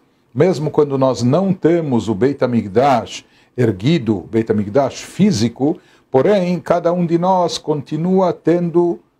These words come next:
que construir o seu próprio santuário, santuário dentro de si, "Ve'asu li mikdash, ve'shachanti betocham", como Deus fala,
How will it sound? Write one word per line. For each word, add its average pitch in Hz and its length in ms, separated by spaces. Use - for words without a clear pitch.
que 156 340
construir 156 720
o 165 60
seu 208 380
próprio 123 500
santuário, 110 640
santuário 156 800
dentro 170 720
de 147 120
si, 185 320
"Ve'asu 131 440
li 175 120
mikdash, 165 600
ve'shachanti 120 640
betocham", 165 640
como 147 200
Deus 160 340
fala, 165 480